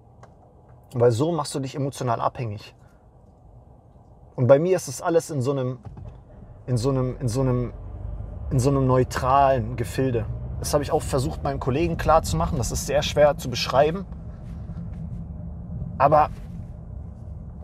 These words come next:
ich mache, ich habe jetzt zu viele Themen in dem Video. Aber trotzdem. Also die Sache ist die,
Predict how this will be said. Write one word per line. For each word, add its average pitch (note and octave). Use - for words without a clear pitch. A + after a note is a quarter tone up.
ich A2+
mache, E3
ich B2+
habe E3+
jetzt -
zu G3
viele D#3
Themen E3
in A#2+
dem A2+
Video. A2
Aber B2+
trotzdem. -
Also D3+
die C#3
Sache G#3
ist -
die, A#3+